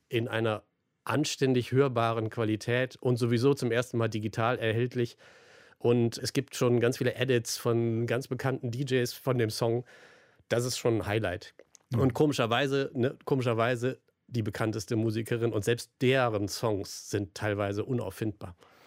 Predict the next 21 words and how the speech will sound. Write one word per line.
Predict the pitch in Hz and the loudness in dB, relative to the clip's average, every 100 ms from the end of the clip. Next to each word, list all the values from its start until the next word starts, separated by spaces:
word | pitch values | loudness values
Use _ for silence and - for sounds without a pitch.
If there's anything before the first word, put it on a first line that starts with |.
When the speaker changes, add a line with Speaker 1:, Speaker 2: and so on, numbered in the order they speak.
| - | -10
Speaker 2:
Es | - | -6
ist | - - | -4 -2
wahrscheinlich | 113 101 98 - | 0 2 0 0
einfacher, | 117 139 123 120 117 110 107 101 | 0 0 0 0 0 2 0 0
heute | 113 117 117 | -2 0 0
die | 110 | 4
Musiker | 113 123 - 107 104 104 | 4 2 0 0 0 -2
zu | 110 135 | -4 -4
überzeugen, | 110 104 - 110 113 110 | -2 -2 0 0 0 0
wenn | 104 | 0
man | 107 104 | -2 -4
so | |
vorweisen | 104 120 110 101 104 110 - | -2 -2 -2 -2 -2 -4 -4
kann: | 101 104 | -4 -2
"Guck | 143 123 | 0 2
mal, | 101 | 2
diese | 110 117 | 0 0
ganzen | 107 101 110 | -2 -2 -4
Compilations | 98 110 101 101 98 92 - | -4 -2 -2 0 -2 -2 -2
gibt's | 123 - - | -4 -2 -4
schon. | - 104 104 | 0 0 0